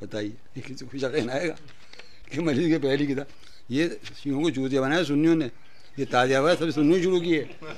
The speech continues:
कुरान की कसम, ये सारे खेल सुन्नियों को शुरू किए हैं। ये ताज़ियादारी, ये मजलिस,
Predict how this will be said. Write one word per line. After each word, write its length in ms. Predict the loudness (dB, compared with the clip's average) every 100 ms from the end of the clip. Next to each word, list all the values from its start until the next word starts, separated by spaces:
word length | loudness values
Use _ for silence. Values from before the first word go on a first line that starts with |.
| -10 -12
कुरान 640 | -10 -4 2 4 6 6
की 80 | 2
कसम, 260 | 2 2
ये 100 | 2
सारे 360 | 2 4 6 4
खेल 200 | 2 -2
सुन्नियों 280 | 0 2 2
को 40 |
शुरू 220 | 0 -4
किए 220 | -4 -4 -6
हैं। 140 | -8 -12 -12 -12 -12 -14 -14 -6 -2
ये 100 | 2
ताज़ियादारी, 680 | 2 2 2 2 0 0
ये 200 | 0 0
मजलिस, 300 | 0 0 -4